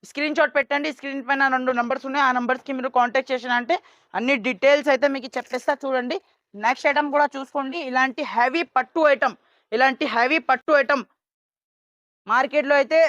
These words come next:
ఫిఫ్టీన్ హండ్రెడ్ అలాంటి సింగిల్ పీస్ సేల్ అవుతుంది. మన గ-, మన దగ్గర ఫోర్ పీసెస్ సెట్ మీకు ఇచ్చేస్తా, just సెవెన్ ట్వంటీ ఫైవ్ రూపీస్కి ఇచ్చేస్తా.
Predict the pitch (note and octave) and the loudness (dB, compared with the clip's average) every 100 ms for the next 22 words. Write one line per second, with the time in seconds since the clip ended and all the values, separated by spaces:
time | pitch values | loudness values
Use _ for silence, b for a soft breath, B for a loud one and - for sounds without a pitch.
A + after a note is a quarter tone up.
0 | - C4+ B3 D4+ C#4+ C#4 C#4+ C#4 C4+ C4+ | 0 -8 -6 -4 -2 0 2 4 2 2
1 | C#4 C#4+ - C4+ D#4 C#4+ E4 D4 C#4 C4+ | -2 -8 -8 -2 -2 -2 -6 0 2 2
2 | C#4 A#3+ - _ - A#3+ C#4+ C4+ C#4 A#3 | 0 -8 -12 _ -6 0 0 2 0 0
3 | B3 C4+ C4 D4+ D4 C#4 D4+ D#4+ E4 D4+ | -2 0 2 2 0 2 4 4 0 -4
4 | D#4+ - D4+ C4 D4 D4 D4+ B3+ C#4 C4+ | -6 0 0 0 -2 -2 -8 -2 -2 0
5 | D#4+ G#4+ b b b - - - G#4 - | 0 0 b b b -2 -2 2 0 0
6 | D4+ D4+ F4+ F4 E4+ F#4 - D#4 D#4+ D#4+ | 0 2 2 2 2 2 2 2 2 -4
7 | D4+ F4 - D4 - | -6 -8 0 -2 0